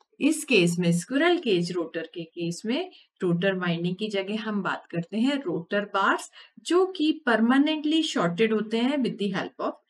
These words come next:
end rings। तो इस तरह से दोनों के construction में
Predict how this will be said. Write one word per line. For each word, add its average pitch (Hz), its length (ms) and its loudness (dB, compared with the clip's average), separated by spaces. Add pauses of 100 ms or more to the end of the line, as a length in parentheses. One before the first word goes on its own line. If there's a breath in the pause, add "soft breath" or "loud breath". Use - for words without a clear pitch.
(100)
end 185 180 0
rings। - 420 -8 (480 loud breath)
तो 262 220 -4
इस 220 180 -4
तरह 196 200 -2
से 302 320 -4 (300 loud breath)
दोनों 359 360 0
के 277 240 -2
construction 196 720 -2
में 381 240 0